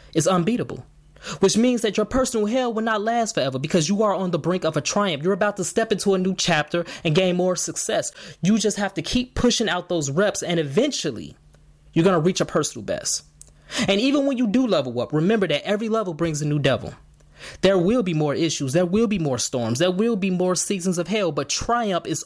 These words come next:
always on the other side of that. We will always win in entrepreneurship, business, and everything that we desire.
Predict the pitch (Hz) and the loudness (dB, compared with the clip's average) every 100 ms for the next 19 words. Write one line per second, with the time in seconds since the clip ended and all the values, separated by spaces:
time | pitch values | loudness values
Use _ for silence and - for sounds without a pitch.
0 | - 190 196 156 131 139 131 127 120 156 | 0 2 2 0 -2 -2 -2 0 -2 -2
1 | 110 104 92 - - - - - - - | -4 -8 -12 -14 -16 -20 -20 -18 -2 4
2 | 196 196 190 202 185 147 143 139 131 139 | 6 6 6 4 2 0 -2 -2 0 -2
3 | 139 143 143 143 - 127 143 143 139 131 | -2 0 2 2 0 0 2 2 2 -2
4 | 127 - 170 151 135 131 127 120 117 113 | -2 0 0 0 0 0 0 0 -2 0
5 | 120 90 - | 0 -2 -8